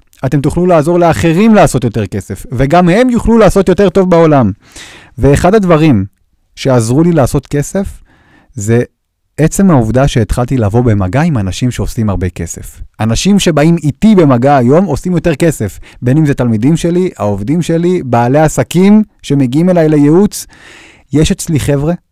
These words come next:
שהשתחררו מהצבא לפני דקה וחצי, וכבר מרוויחים יותר מההורים שלהם. פי כמה. ובהנחה והם ימשיכו להיות בסביבה שלי מספיק זמן, זה רק ילך ויגדל. כי ההתפתחות שלהם תהיה הרבה הרבה יותר מהירה.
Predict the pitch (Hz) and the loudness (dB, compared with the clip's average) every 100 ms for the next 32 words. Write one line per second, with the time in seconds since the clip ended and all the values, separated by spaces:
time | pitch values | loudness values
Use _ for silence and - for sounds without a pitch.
0 | _ _ _ - 131 - 131 127 127 147 | _ _ _ -4 -4 -2 -4 -2 0 0
1 | 123 - 113 110 - 113 - 107 95 117 | -2 -4 -4 -4 -4 -6 -4 -6 -6 -8
2 | - 180 185 _ 113 107 120 127 143 107 | -8 -8 -8 _ -8 -8 -4 -4 -2 -4
3 | 101 120 110 110 110 95 92 90 87 80 | -6 -6 -4 -4 -2 -2 -2 -4 -8 -12
4 | 78 _ _ _ - 170 - 143 131 101 | -14 _ _ _ 0 0 2 2 2 0
5 | 80 _ - - - 127 123 120 113 165 | -4 _ -20 -8 -4 0 0 -2 -2 0
6 | 196 156 120 160 170 127 139 - 143 110 | 2 2 0 -2 -2 0 -2 -2 -6 -4
7 | 107 131 135 113 98 - 135 117 120 175 | -2 -2 -2 -6 -6 -6 -8 -8 -4 0
8 | 214 - - _ 113 135 190 202 196 180 | 0 -4 -14 _ -4 -2 0 -2 -2 -2
9 | 185 165 165 110 113 _ _ 120 117 - | -4 -2 -2 -4 -10 _ _ -6 -2 -2
10 | - - 240 - 214 131 139 - 131 135 | 0 2 0 2 0 2 0 0 0 0
11 | 120 135 127 123 123 123 107 | 0 0 0 -2 0 0 0